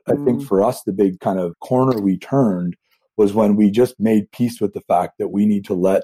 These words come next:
Speaker 1: tangible X M experiential events go for twenty twenty, but how are we gonna pivot? And what are we gonna
Speaker 2: Right.
Speaker 1: do to still engage our brand partners and clients, to bring music to Canadian fans across the country,
Speaker 2: Mm-hmm.
Speaker 1: to work with artists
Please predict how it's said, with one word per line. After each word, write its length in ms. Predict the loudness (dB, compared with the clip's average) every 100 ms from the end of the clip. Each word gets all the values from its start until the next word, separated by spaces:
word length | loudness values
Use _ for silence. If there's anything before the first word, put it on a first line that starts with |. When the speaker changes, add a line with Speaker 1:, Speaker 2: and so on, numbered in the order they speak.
| -4
Speaker 1:
tangible 680 | -2 4 4 4 2 2 2 -2
X 260 | -2 -2
M 280 | 0 2 0
experiential 840 | -4 -10 -2 2 4 2 -2 -4
events 320 | -2 -4 -6
go 420 | -4 2 4 2 0
for 120 | -6
twenty 320 | -6 -6 -6
twenty, 480 | -2 0 2 0 -4 _ _ _ _
but 120 | -2
how 260 | 0 0 2
are 40 |
we 100 | 4
gonna 180 | 2 -2
pivot? 420 | -4 -4 -2 -6 _ _ _ _
And 160 | -6 0
what 140 | 2
are 60 | 2
we 100 | 2
gonna 240 | 0 0
Speaker 2:
Right. 140 | 0 0
Speaker 1:
do 440 | 2 0 -2 -8 _ _ _ _
to 300 | -4 -2 0
still 600 | -4 -2 2 4 4 2 -2
engage 400 | 0 0 2 0
our 140 | -2
brand 360 | 0 -2 -2 -2
partners 360 | -4 -2 -8
and 80 | -10
clients, 580 | -6 -4 -4 -6 -8 -16 _
to 300 | 0 4 4 0 0
bring 300 | 4 4 4
music 500 | 4 4 2 0 -8
to 120 | -8
Canadian 420 | -4 0 0 0
fans 300 | -4 -6 -4
across 320 | -4 -2 -2 -4
the 100 | -10
country, 640 | -8 -8 -4 0 2 0
Speaker 2:
Mm-hmm. 440 | -4 _ _ -2 2
Speaker 1:
to 140 | 2
work 340 | 4 2 4 2
with 120 | 2
artists 640 | 4 4 4 0 -14 -20